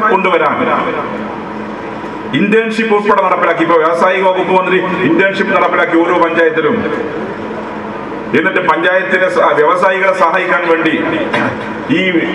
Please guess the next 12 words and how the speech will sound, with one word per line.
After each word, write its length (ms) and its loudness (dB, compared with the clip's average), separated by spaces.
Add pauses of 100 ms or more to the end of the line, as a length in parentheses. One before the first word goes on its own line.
(300)
എന്താ 240 2
പറയാ, 240 2 (1600)
ഫയൽ 340 2
മുടങ്ങി 280 0
കിടക്കുന്ന 360 0
സാഹചര്യം 360 2
അതൊക്കെ 220 0
ഒഴിവാക്കാൻ 420 0
വേണ്ടി 220 2 (1600)
നല്ല 200 2 (140)
രീതിയിൽ 460 0 (1080)
ഇടപെട്ടുകൊണ്ട് 640 2